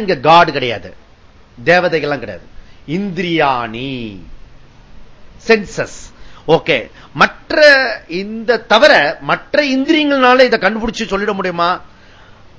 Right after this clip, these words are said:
அப்படின்னா, அதனாலையும் கிரகிக்க முடியாது. அந்த ஆத்ம சைத்தன்யத்தை, பிரம்மத்தை, அதர் ந அந்யைகினா மூக்குனாலேயோ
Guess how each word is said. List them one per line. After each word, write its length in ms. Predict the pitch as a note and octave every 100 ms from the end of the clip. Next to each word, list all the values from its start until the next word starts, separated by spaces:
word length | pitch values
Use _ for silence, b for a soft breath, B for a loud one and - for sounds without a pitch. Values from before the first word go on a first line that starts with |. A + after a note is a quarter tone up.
| - - - C#3+
அப்படின்னா, 380 | D3+ C3+ B2 G3+ - A#2+ C#3
அதனாலையும் 560 | G#3+ A#3+ A#3 A#3+ C4
கிரகிக்க 420 | E3+ E3+ A3 G#3+ F#3+ D3+
முடியாது. 480 | C3+ B2+ A2 G#2 B2+ B2+
அந்த 120 | D3+ D3+ E3+
ஆத்ம 220 | G3 A3 -
சைத்தன்யத்தை, 720 | D#3+ - C#3 A#2 A2 A#2 D3 G#3 A3+ B B B -
பிரம்மத்தை, 500 | G3 A3+ - - G#3 B3+ C4 - - E3
அதர் 280 | F#3+ A#3+ D#3+ - - _ - - - -
ந 140 | C#3+ C4 D#4
அந்யைகினா 600 | G#3+ A3+ A3+ G3 F3 A#3 C#4+ - - - -
மூக்குனாலேயோ 760 | G#3 D4 C4+ A3 D3 A2+ A#2 C3